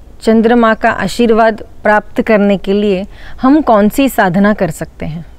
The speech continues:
अगर रात के समय हम चंद्र की साधना करते हैं और विशेषतः पूर्णिमा के दिन, तो पूर्णिमा के दिन पूर्ण चंद्र होता है, यानी हम अच्छे से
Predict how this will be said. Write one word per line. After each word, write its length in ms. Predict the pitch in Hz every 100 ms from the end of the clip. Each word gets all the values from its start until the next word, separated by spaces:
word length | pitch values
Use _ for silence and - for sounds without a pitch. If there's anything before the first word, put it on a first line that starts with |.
| - - - - - - - - 208
अगर 240 | 233 233
रात 340 | 208 220 -
के 120 | - 269
समय 300 | 254 240 240
हम 200 | 262 254
चंद्र 440 | - 226 233 247
की 160 | 233 240
साधना 420 | 208 165 170 180
करते 320 | 170 - 180
हैं 180 | 160 175 - - - - - - -
और 160 | 254 294
विशेषतः 760 | 226 240 285 311 - 285 269
पूर्णिमा 680 | 311 - 214 208 226 254 233
के 160 | - 185
दिन, 240 | 147 156 - - - - - - - - - -
तो 60 |
पूर्णिमा 560 | 277 277 269 294 339 330
के 180 | - 320
दिन 340 | 311 254 254 - - - - - -
पूर्ण 280 | 254 269 277
चंद्र 320 | 294 262 247
होता 320 | 247 226 -
है, 220 | 220 220 214 - - - - - - -
यानी 200 | 208 226
हम 280 | 208 233 233
अच्छे 360 | - - - 240
से 340 | 233 220 226